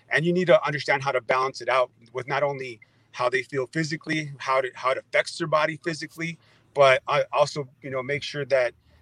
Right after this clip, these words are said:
that it, it translates into actual performance. So it, so it becomes a functional, um, and so there's a, there's a period of adaptation to it. So if you do some of the, some of the weight training, which is, which is, like, very common linear stuff, like the bench presses and, and different,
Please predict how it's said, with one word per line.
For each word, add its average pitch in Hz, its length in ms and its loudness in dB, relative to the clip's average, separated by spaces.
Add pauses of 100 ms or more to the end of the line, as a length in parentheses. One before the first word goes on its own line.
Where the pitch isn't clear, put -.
that 131 140 -4
it, 135 220 -6 (120)
it 143 140 -4
translates 156 600 -2
into 135 240 -4
actual 120 300 -2
performance. 120 580 -8
So 113 180 -10
it, 110 140 -14
so 127 120 -6
it 117 60 -6
becomes 117 380 -4
a 127 240 -2
functional, 156 580 4 (360)
um, 123 500 8
and 143 80 -6
so 175 180 2
there's 175 280 2
a, 185 160 4
there's 190 180 0
a 175 60 -2
period 202 320 0
of 147 80 2
adaptation 139 640 -2
to 117 160 -10
it. 117 140 -8 (260)
So 147 180 -4
if 147 120 -8
you 170 80 -2
do 208 260 -6
some 185 240 0
of 175 80 4
the, 110 240 6
some 165 240 -6
of 143 60 -8
the 127 80 -2
weight 151 200 -4
training, 135 280 -6
which 127 180 -6
is, 127 160 -16
which 131 160 -10
is, 120 120 -6
like, 120 200 2
very 135 180 6
common 135 440 2
linear 135 340 -2
stuff, 135 340 -2
like 123 160 -6
the 101 80 -16
bench 131 300 -4
presses 110 500 -8
and, 110 160 -20
and 113 180 -18
different, 117 320 -12